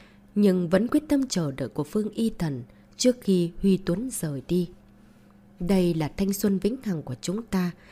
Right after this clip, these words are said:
chẳng qua là sau khi Bạch Tố Y và nhóm của cô rời khỏi sân vận động." Trương Bắc Vũ nói với Bạch Tố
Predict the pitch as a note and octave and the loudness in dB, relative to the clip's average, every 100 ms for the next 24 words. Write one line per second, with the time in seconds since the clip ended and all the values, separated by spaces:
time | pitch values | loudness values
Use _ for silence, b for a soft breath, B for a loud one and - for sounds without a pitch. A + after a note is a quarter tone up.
0 | B B A#3 G#3 - B3 F3+ D3+ C3+ B | B B 0 2 2 2 2 0 -4 B
1 | B B - B3 C4+ F#3+ E3 - F#3+ A#3+ | B B 0 2 2 2 -2 -2 -2 0
2 | F#3+ F#3 F3 F3+ D#3+ F3 A#3 C#4 E3 - | 2 2 2 0 0 0 -2 0 -2 0
3 | A#3+ A#3 D#3+ C3+ - C3+ - - G#3 F#3 | -2 0 -2 -4 -6 -8 -8 -4 -4 -2
4 | D3+ - - C3+ - b b b b b | -6 -6 -6 -6 -10 b b b b b
5 | - G3 F#3 A#3+ - G3+ A#3 E3 G3 B3 | 2 2 2 -2 0 0 2 0 2 0
6 | D3+ C#3 - G3+ | 0 -4 -2 -2